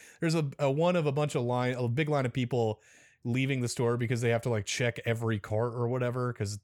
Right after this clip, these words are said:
I, I don't know, that's just how those stores work. He says, "Huge line just to walk out the store, store. Disappointing to say the least. Need more staff." More photos.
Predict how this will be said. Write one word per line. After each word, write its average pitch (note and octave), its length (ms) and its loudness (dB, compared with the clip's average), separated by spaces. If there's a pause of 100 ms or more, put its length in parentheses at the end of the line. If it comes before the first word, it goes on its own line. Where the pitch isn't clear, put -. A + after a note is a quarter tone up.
(140)
I, A2+ 140 -10 (100)
I A2+ 100 -4
don't G#2+ 100 -4
know, G#2+ 120 -2
that's G#2 200 -2
just A2 120 -6
how G#2+ 100 0
those G#2 160 -4
stores G#2 280 -4
work. G#2+ 280 -2 (400)
He B2+ 60 0
says, C#3 220 0
"Huge F#3+ 360 0
line D#3+ 360 2
just C#3+ 220 0
to D#3 80 2
walk C3 360 2
out C#3+ 160 0
the B2 80 -4
store, G#2+ 460 -2
store. A#2+ 300 0
Disappointing G#3+ 520 0
to F3+ 80 0
say F3 240 0
the D3+ 80 0
least. C#3 460 -2
Need C#3+ 340 2
more C#3 240 0
staff." G2+ 640 -4 (1120)
More C3 240 0
photos. D3 1120 2